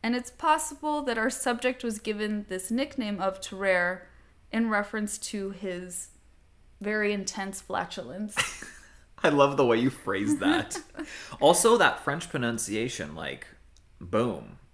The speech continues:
Speaker 1: Thank you.
Speaker 2: No pun intended.
Speaker 1: No pun intended.
Speaker 2: <laughs>
Speaker 1: What we do know is that he was likely born in seventeen seventy-two in Lyon, France, apparently, from a young age, he was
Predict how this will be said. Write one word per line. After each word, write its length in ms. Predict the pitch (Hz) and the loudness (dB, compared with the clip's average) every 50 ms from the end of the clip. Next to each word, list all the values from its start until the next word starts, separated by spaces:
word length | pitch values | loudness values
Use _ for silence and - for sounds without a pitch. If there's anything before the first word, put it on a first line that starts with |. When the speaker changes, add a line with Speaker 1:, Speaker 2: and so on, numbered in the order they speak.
| - - - - - | -20 -20 -18 -14 -14
Speaker 1:
Thank 360 | 214 - 240 277 381 - - - | -6 -4 -2 -4 -4 -4 -10 -12
you. 200 | - 190 214 214 | -10 -10 -8 -4
Speaker 2:
No 120 | 208 214 - | -2 -2 -2
pun 180 | 220 - 113 | 0 -2 -2
intended. 500 | 107 104 - 110 107 107 80 58 71 - - - - - | -2 -2 -2 -4 -4 -2 -4 -6 -6 -8 -10 -16 -2 2
Speaker 1:
No 160 | 247 277 254 | 4 4 4
pun 220 | 269 349 - 294 | 4 4 2 4
intended. 640 | 294 311 285 - 349 262 254 254 226 190 - 285 294 - | 4 2 0 2 2 2 2 2 0 0 -2 -2 -4 -8
Speaker 2:
<laughs> 40 | - - - - - - - | -16 -20 -20 -20 -20 -10 0
Speaker 1:
What 160 | 226 240 233 | 2 2 2
we 120 | 247 254 | 2 0
do 220 | 226 - - 349 453 466 381 | -2 -2 0 0 0 2 2
know 400 | 277 214 190 185 214 262 269 - - | 2 4 4 2 2 -2 -4 -4 -4
is 120 | - 220 | -2 0
that 140 | - 226 226 | 2 0 0
he 120 | 226 247 | 0 0
was 160 | 233 240 233 240 | 0 0 0 2
likely 320 | 226 226 226 - 302 311 | 0 0 0 -2 -4 -4
born 420 | 277 - 226 208 196 196 202 214 - - | -2 0 0 2 2 2 0 -2 -4 -4
in 160 | 208 208 208 | -4 -2 -2
seventeen 680 | - - 226 214 214 233 240 240 - 262 240 240 247 233 | 0 0 0 0 0 -2 -2 -2 -2 -2 0 0 0 0
seventy-two 840 | - - 208 208 214 214 214 208 196 - - - 247 262 302 320 - - | -2 -4 -4 -2 -4 -2 -4 -4 -6 -6 -6 -4 -4 -4 -4 -6 -8 -8
in 240 | 196 202 196 202 220 | -6 -4 -4 -2 -2
Lyon, 360 | 247 254 247 233 226 220 226 - | -2 -2 -2 -2 -2 -4 -4 -6
France, 520 | - 208 196 214 269 403 403 - - - - - - - - - - - - - - - - - | -4 -2 0 0 -2 -2 -4 -6 -10 -10 -12 -18 -20 -20 -20 -20 -20 -20 -20 -20 -20 -16 -6 -6
apparently, 540 | 208 208 - - 277 262 277 269 277 285 294 | -4 -4 -2 0 2 2 4 4 2 0 0
from 260 | 285 - 262 240 226 | 0 -2 -2 -2 0
a 40 | 220 | -2
young 360 | 208 208 208 214 233 254 - - | -2 0 0 0 0 0 -2 -2
age, 540 | 202 202 220 247 294 302 294 - - - - | -4 -4 -2 -2 -4 -4 -4 -8 -12 -12 -16
he 200 | - - - 247 | -20 -8 -6 -4
was 180 | 226 233 226 - | -2 -2 -4 -4